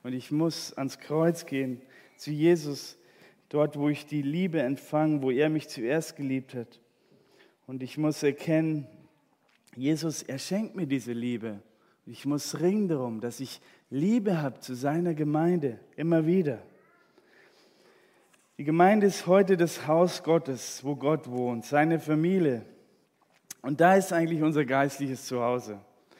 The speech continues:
Aus dem Begriff Haus Gottes können wir das hier auch folgern. Die Gemeinde ist Gottes Familie. Und der Gedanke, Teil der Familie Gottes zu sein, dürfte für die meisten von uns nicht neu sein.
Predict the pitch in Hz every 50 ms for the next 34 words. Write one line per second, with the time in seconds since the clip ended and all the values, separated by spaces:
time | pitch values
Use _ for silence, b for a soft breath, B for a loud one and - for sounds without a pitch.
0 | b b b _ - 165 160 143 147 175 202 185 - - 160 165 175 165 - -
1 | 160 175 175 170 175 175 - - - 185 185 185 175 175 156 165 160 165 - 156
2 | 131 147 147 131 - - 160 165 165 143 143 135 135 139 139 135 147 147 151 160
3 | 180 196 202 185 180 151 147 - - - - 165 196 190 196 190 - - - 175
4 | 185 190 202 247 269 233 156 113 - - - - B B B B B B B B
5 | B B B 156 160 190 175 175 180 160 190 208 226 226 196 202 185 175 185 -
6 | - 165 170 185 202 202 196 170 - - - - - - 123 147 147 - 151 160
7 | 165 180 208 208 196 175 151 147 175 202 196 214 208 - - - 151 135 - 127
8 | 123 120 123 135 151 147 - B B B B B B B B - 131 156 185 190
9 | 185 - 185 180 165 147 - 170 160 170 165 165 185 220 240 202 208 180 165 160
10 | 156 151 151 143 - 143 139 127 - 147 151 165 202 233 262 254 196 139 123 110
11 | 101